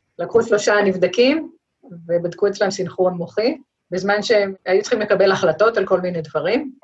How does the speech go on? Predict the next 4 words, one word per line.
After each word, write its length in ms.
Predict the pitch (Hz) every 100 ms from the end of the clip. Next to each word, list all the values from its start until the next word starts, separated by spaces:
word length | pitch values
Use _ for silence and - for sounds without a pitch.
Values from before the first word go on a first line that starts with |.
| _ _ _ - 156 147 156
וראו 460 | 170 165 208 311
שמי 280 | - 220 240
שדומיננטי 680 | 285 233 220 202 233 277 262
בקבוצה, 580 | 208 180 185 185 170